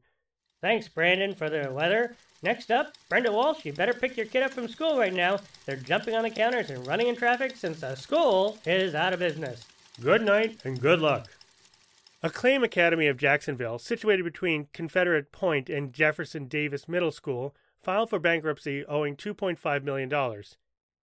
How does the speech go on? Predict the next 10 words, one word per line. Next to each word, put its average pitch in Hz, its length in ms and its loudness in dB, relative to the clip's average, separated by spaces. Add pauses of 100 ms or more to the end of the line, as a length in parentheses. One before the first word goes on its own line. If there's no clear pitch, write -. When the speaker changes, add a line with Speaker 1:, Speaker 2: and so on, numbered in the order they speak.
(120)
Speaker 2:
It 196 120 2
seems 226 320 -2
that 190 140 -2
C 202 400 -2
E 180 40 4
O 170 120 4
Dennis 170 400 0
Mope, 170 360 2 (640)
Mope? 151 340 0 (560)
Really? 127 400 0